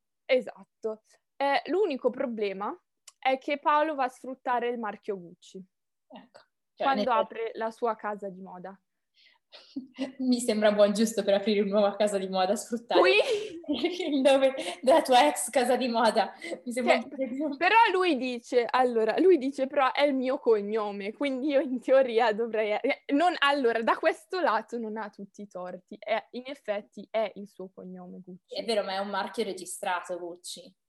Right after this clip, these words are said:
Speaker 1: Giusto, giusto, c'è anche quel problema.
Speaker 2: Eh.
Speaker 1: Quindi, eh, la situazione a questo punto tra fratelli e cugini degenera sostanzialmente,
Speaker 2: Ok.
Speaker 1: e tra Gucci, Gucci originale e Gucci un po'
Speaker 2: Gucci
Speaker 1: meno
Speaker 2: originale.
Speaker 1: originale,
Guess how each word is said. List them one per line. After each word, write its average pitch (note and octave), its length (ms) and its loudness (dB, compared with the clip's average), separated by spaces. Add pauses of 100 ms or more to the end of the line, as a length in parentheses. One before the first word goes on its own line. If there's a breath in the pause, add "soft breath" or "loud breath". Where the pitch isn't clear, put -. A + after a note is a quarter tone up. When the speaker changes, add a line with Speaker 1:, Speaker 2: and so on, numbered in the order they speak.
(360)
Speaker 1:
Giusto, G3+ 720 -8 (680)
giusto, G3 560 -14
c'è - 140 -6
anche B3+ 240 -4
quel G#3+ 180 -2
problema. G3 420 -14 (800 loud breath)
Speaker 2:
Eh. G#3+ 120 0
Speaker 1:
Quindi, G#3 320 -4
eh, C4 380 0
la D#4+ 180 2
situazione F4+ 720 2
a D4 60 0
questo C4+ 320 -2
punto C4 300 -4
tra A#3 140 -4
fratelli C#4+ 440 -4
e C4+ 40 -8
cugini A#3+ 520 -8
degenera G#3 840 2
sostanzialmente, G#3 1300 -6 (100)
Speaker 2:
Ok. - 280 -20
Speaker 1:
e D4 340 6
tra E4 260 4
Gucci, G4+ 840 -2
Gucci E4 380 -2
originale C#4+ 840 0
e A#3+ 140 0
Gucci C4+ 400 -6
un C4 160 -2
po' A#3+ 140 -2
Speaker 2:
Gucci A3+ 100 0
Speaker 1:
meno A#3+ 160 -2
Speaker 2:
originale. G#3 760 -4
Speaker 1:
originale, D4+ 280 -6